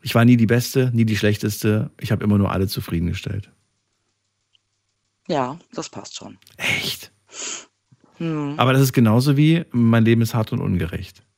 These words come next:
Speaker 1: Ist ja eher so eine
Speaker 2: Genau.
Speaker 1: Negativeinstellung.
Speaker 2: Ja, wie gesagt, man macht ja immer, ja, man tut und man macht und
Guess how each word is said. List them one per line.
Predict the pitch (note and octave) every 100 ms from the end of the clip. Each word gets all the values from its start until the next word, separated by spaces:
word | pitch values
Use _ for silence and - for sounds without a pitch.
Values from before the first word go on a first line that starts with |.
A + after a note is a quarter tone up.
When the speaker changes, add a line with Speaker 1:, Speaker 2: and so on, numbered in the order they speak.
| _ _ _ _
Speaker 1:
Ist | -
ja | -
eher | A2+ A2+
so | B2+
eine | C3+
Speaker 2:
Genau. | C3 A2
Speaker 1:
Negativeinstellung. | F2+ G2+ - F#2 F2 F2+ E2 E2+ - - _ _ _ _ _ _ _ _ _ _ _ _ _ _
Speaker 2:
Ja, | - E3 - - -
wie | - C3
gesagt, | F3 F#3+
man | C3 B2
macht | D3 -
ja | -
immer, | A2+ A#2
ja, | A#2 A#2+
man | C3 A#2+
tut | - G3+ C3
und | A#2+ B2 -
man | - A2 A2
macht | A#2+ F#3 - -
und | A2